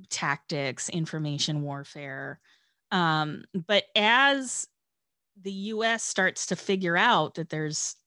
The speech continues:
disinformation happening, uh, you get this discourse of fake news. Uh, and, um, you know, Claire Wardle did a lot of work to try to tell people not to use that word because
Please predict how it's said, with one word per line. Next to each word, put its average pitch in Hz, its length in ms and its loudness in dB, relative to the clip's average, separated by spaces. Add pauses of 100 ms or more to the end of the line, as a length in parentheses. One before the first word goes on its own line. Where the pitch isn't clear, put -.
(300)
disinformation 165 920 -2
happening, 139 600 -10 (520)
uh, 156 480 -4
you 190 200 -6
get 175 240 -6
this 165 200 -8
discourse 175 560 -6
of 156 100 -10
fake 147 320 -10
news. 139 400 -12
Uh, 143 240 -12
and, 151 380 -12
um, 135 480 -10 (400)
you 185 100 -6
know, 131 220 -6
Claire 170 280 -6
Wardle 156 360 -6
did 156 160 -10
a 143 40 -8
lot 151 380 0
of 170 140 -6
work 156 320 -2
to 175 100 -8
try 156 220 -4
to 151 100 -4
tell 151 220 -4
people 151 340 -6
not 139 280 -6
to - 100 -10
use 160 180 -4
that 196 220 -6
word 226 400 -6
because 190 480 -10